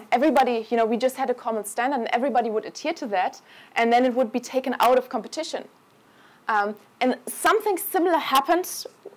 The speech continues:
in response to Rana Plaza, um, that at least all the brands started to collaborate. So I'll get to this in a minute. But at an international level,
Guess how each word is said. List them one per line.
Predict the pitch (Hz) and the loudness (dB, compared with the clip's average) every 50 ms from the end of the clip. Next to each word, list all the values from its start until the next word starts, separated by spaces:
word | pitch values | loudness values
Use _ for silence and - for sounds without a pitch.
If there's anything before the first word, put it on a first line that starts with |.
| _ _ - | _ _ 2
in | - 277 269 254 | 4 4 4 4
response | 262 262 - _ 254 254 294 311 - | 2 -2 -2 _ 2 2 2 0 -6
to | - - 247 | -8 -2 2
Rana | 247 240 233 233 | 2 4 2 2
Plaza, | 226 - - 226 220 240 240 277 330 392 494 508 - _ - - - - - - - _ | -2 0 0 2 2 2 2 2 0 0 0 -6 -14 _ -20 -20 -20 -20 -20 -20 -10 _
um, | - 247 247 240 247 247 | 4 6 6 6 6 4
that | 233 - - - | 2 2 2 2
at | - - | -2 0
least | 247 285 294 285 - - | 0 -2 -2 -2 -2 0
all | 254 254 | 2 2
the | 240 233 | 2 2
brands | 202 226 240 233 233 247 233 | 2 4 4 4 4 4 0
started | - - 254 233 226 220 208 | -2 0 0 0 0 -2 -6
to | - - | -14 -8
collaborate. | - 233 202 196 196 196 185 - - - - - - _ _ _ _ _ _ _ _ | -2 -2 -2 -2 0 -2 -2 -2 -2 -6 -8 -16 -20 _ _ _ _ _ _ _ _
So | - 233 | -2 -2
I'll | 226 | 2
get | 220 254 269 269 | 2 2 0 0
to | - | -2
this | 262 240 254 - 254 | -8 -8 -6 -4 -4
in | 240 | -2
a | 233 | 0
minute. | 226 220 208 185 - - - - - - - _ | 0 -2 -2 -2 -6 -8 -14 -20 -20 -20 -6 _
But | - - | 0 0
at | - 262 285 | 0 0 0
an | - - | -4 -2
international | - 339 339 339 330 330 277 269 269 - 226 214 208 | -2 -2 -2 -2 -2 -2 -2 -2 -2 -6 -6 -6 -2
level, | 220 240 311 392 403 285 220 185 214 269 320 | 0 2 2 4 4 2 2 2 0 -4 -6